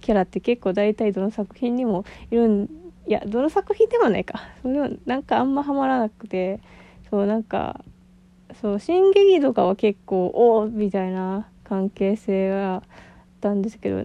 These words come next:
なんかやっぱちょっと、その、リーチする層が違うんかな。わからんな。てか、私がジャン-、ジャンプに対してムカついてるからかな。<laughs> そういう、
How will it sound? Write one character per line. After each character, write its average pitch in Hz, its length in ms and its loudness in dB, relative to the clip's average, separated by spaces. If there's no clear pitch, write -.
な 233 80 -2
ん 269 60 -6
か - 100 -6
や - 120 -2
っ - 20 -2
ぱ 220 160 -2
ち 262 100 0
ょ 262 60 4
っ - 20 -8
と、 185 460 -2
そ 208 80 -4
の、 190 880 0
リ 285 260 4
ー - 20 -6
チ 214 140 -2
す - 120 -2
る 196 100 4
層 208 280 2
が 196 200 -2
違 214 60 -2
う 240 200 2
ん 208 140 -2
か 202 140 -10
な。 196 320 -8
わ 220 60 -10
か 202 140 -4
ら 214 120 0
ん 196 140 -2
な。 190 420 -4
て 226 100 2
か、 196 100 -2
私 208 220 0
が 226 120 2
ジ 220 80 2
ャ 262 280 2
ン-、 - 140 -6
ジ 214 80 2
ャ 262 80 4
ン 262 80 0
プ 220 100 0
に 196 80 2
対 190 240 2
し - 80 -12
て 190 140 -2
ム 190 160 0
カ 220 140 0
つ 220 120 -2
い 220 80 -2
て 208 140 -4
る 214 80 -2
か 196 160 -6
ら 180 80 -6
か - 100 -6
な。 214 140 -4
<laughs> - 320 -16
そ 208 200 2
う 220 60 4
い 208 540 2
う、 226 160 -6